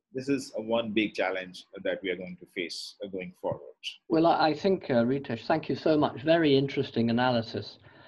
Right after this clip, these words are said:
Speaker 2: and very keen to keep that, uh, that discussion, um, carrying on. If I could just ask, I, I'm aware we need to, to finish at, at the,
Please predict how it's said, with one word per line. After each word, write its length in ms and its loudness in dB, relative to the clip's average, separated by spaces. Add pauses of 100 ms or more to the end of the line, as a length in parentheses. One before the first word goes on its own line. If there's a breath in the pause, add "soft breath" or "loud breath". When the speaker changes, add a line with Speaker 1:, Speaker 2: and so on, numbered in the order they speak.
(140 soft breath)
Speaker 2:
and 180 4
very 240 8
keen 360 2
to 120 -4
keep 300 -2
that, 320 2
uh, 80 2 (100)
that 240 2
discussion, 800 0 (300 loud breath)
um, 460 0 (120)
carrying 380 6
on. 260 0 (400 loud breath)
If 140 4
I 100 10
could 160 2
just 280 4
ask, 360 6
I, 240 0
I'm 140 2
aware 320 6
we 100 2
need 220 -2
to, 240 2
to 160 -4
finish 340 -2
at, 200 0
at 160 0 (120)
the, 280 0